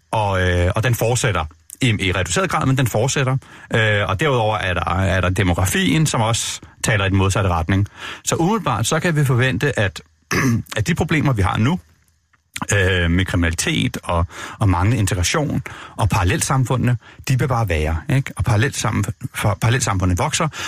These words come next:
og der er ikke nogen umiddelbar grund til at tro, at Danmark ikke kommer til at ligne Frankrig, øh, som Frankrig er nu om tyve år eller femogtyve år eller den slags, ikke? Hvordan Frankrig så kommer til at se ud, det er så, øh,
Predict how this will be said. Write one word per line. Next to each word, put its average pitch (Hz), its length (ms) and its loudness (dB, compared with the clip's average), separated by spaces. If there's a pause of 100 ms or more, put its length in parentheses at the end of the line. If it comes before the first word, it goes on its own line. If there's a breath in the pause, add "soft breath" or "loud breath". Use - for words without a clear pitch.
og 113 80 0
der 117 40 0
er 131 40 2
ikke 175 120 2
nogen 185 160 2
umiddelbar 180 400 0
grund 120 240 -2
til - 120 0
at 117 100 2
tro, - 320 0 (300 loud breath)
at 107 160 -4
Danmark 123 320 2
ikke 151 140 -2
kommer 127 220 2
til 135 120 -2
at 117 80 2
ligne 113 340 2
Frankrig, 95 560 -2 (420)
øh, 90 300 0
som 98 160 0
Frankrig 101 280 0
er 95 40 2
nu 139 160 2
om 120 100 0
tyve 104 460 2
år 85 220 -2
eller 90 140 0
femogtyve - 380 -2 (100)
år - 40 -2
eller - 100 -6
den - 160 -6
slags, - 280 -2
ikke? 131 140 2 (120)
Hvordan 120 240 0
Frankrig 156 380 0
så 104 100 0
kommer 87 200 -2
til 92 100 -2
at 92 80 0
se - 100 -2
ud, 87 120 2
det - 160 0
er 110 40 2
så, 90 220 0 (420 loud breath)
øh, 101 60 0